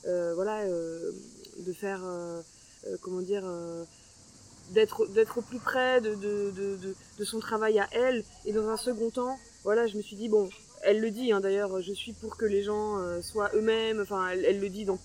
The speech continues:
elle le dit, elle le chante, elle le dit de mille façons différentes. Et donc, je me suis dit, bah voilà, en fait, euh, moi, je suis une femme de théâtre, euh, avant tout, hein, je veux dire, je,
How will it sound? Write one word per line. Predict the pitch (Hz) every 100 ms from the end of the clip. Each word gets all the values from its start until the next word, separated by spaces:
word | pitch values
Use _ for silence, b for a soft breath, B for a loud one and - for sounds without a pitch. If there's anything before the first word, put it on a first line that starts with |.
| -
elle | 185 190
le | 196
dit, | 180 214
elle | 196
le | 190 196
chante, | - 214 208
elle | 196 190
le | 185
dit | 185 175
de | 202
mille | 220 208
façons | 214 208 220
différentes. | 214 196 208 196 226 208 170 B B B B
Et | 190 208
donc, | 262 262 233
je | 202
me |
suis | 202
dit, | 220
bah | 226
voilà, | 214 277
en | 233
fait, | 247 226
euh, | 202 185 180
moi, | 190
je | 214
suis | 208
une | 196
femme | 196
de | 196
théâtre, | 202 233 226 -
euh, | 190 180 175
avant | 185 190
tout, | 196 262 240
hein, | 208
je | 196
veux | 185
dire, | 202
je, | 190 185 175 175